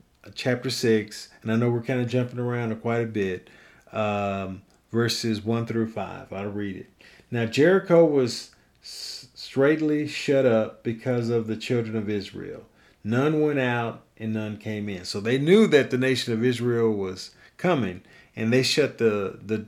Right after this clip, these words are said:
the gates, and they didn't let anybody go in or out because they didn't want anybody, they knew about the spies. So they're like, "We're gonna shut, lock this down." They had these great walls, and they were impenetrable. They were considered to be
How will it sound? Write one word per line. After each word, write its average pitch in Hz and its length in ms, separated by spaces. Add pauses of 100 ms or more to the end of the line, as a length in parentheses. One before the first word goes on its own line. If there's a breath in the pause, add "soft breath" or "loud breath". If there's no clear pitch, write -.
the 117 120
gates, 113 480
and 98 100
they 113 120
didn't 117 160
let 113 160
anybody 120 380
go 113 220
in 127 200
or 123 180
out 92 320 (480 soft breath)
because 104 240
they 107 120
didn't 110 180
want 107 180
anybody, 107 520
they 107 180
knew 117 160
about 110 220
the 104 80
spies. 98 600
So 95 360 (280 soft breath)
they're 107 140
like, 104 220
"We're 110 120
gonna 117 180
shut, 113 260
lock 110 320
this 101 200
down." 135 600 (300 loud breath)
They 113 160
had 107 180
these 107 200
great 110 360
walls, 127 720 (320 loud breath)
and 107 120
they 113 120
were 107 160
impenetrable. 107 960 (440)
They 123 140
were 127 60
considered 117 500
to - 80
be 101 400